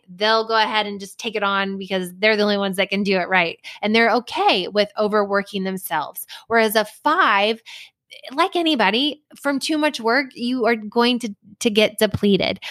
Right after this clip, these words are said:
Um, too much time around others for a five will also deplete their energy. And so while they like to do things well,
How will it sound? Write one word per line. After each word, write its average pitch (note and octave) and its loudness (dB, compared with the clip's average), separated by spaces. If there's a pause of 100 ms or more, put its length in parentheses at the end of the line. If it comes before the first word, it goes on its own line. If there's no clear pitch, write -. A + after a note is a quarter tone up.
(140)
Um, G#3+ 2
too C4+ 0
much C4+ -2
time A#3+ 0
around G3+ 0
others A#3 -2
for A#3 -4
a A3+ -2
five A3 0
will A#3+ -4
also G#3 -2
deplete G3+ -4
their F3 -2
energy. G#3+ 0
And A3 0
so A3 2
while A3+ 2
they C4+ 2
like A3 4
to A3+ -8
do G#3+ -4
things G3 -4
well, F3+ 2